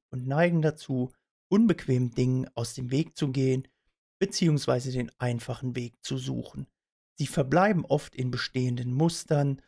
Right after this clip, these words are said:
und sehen neue Ansätze eher kritisch, getreu nach dem Motto, "Das war schon immer so." Die Frage ist lediglich, wie geht ihr, wie gehen Politiker, wie gehe ich damit um? Und bin ich mir dessen bewusst?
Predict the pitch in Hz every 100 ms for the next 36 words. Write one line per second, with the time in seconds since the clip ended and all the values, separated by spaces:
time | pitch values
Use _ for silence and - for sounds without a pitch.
0 | _ _ _ - 151 147 - - 131 131
1 | 170 175 175 - 135 135 165 185 175 -
2 | 143 131 127 - - - - 127 120 120
3 | - 117 110 - - _ _ - 135 -
4 | 254 254 135 - 127 123 - 131 127 _
5 | _ _ - - - 131 120 131 123 127
6 | 120 120 113 - _ _ _ _ _ _
7 | _ 160 - 202 220 151 110 - 120 123
8 | 127 123 123 117 - _ _ _ _ _
9 | _ - 131 - - - 165 170 170 156
10 | _ 135 143 - 127 127 - 147 190 -
11 | - 160 151 147 _ _ - 165 - 208
12 | - 196 - 160 156 156 - 120 117 117
13 | _ _ _ _ - 190 254 - - 131
14 | 135 - 147 127 - 139 165 123 117 -
15 | -